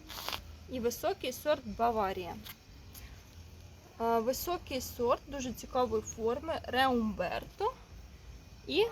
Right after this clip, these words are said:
Сержант Пеппер. Які сорти вам сподобались найбільше?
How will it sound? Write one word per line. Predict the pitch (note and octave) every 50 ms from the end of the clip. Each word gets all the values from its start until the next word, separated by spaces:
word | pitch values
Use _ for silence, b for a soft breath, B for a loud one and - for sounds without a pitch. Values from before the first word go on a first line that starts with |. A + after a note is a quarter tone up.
| - - -
Сержант | - - - G3 F#3 F#3+ G#3+ A3+ B3 C4+ D4+ - - - -
Пеппер. | G#3+ G3 G3+ - - - - G3 A3 G#3 - - - - - F#3+ - - - - - - - - - - - - - - - - - - - - - - - - - - - - - - - - - - - - - - - - - - - - - - - - - - - - - - - - - - - B B B B B B B - - - -
Які | C#4 C4+ - - D#4+
сорти | D#4 - D4 B3 - - - C4+
вам | A#3+ A3 A3
сподобались | - - - A3 A3 G3+ A3 G3+ G3 G#3 G3 G3 G#3 - -
найбільше? | A3+ G#3 G3+ - - - C#4 - - - -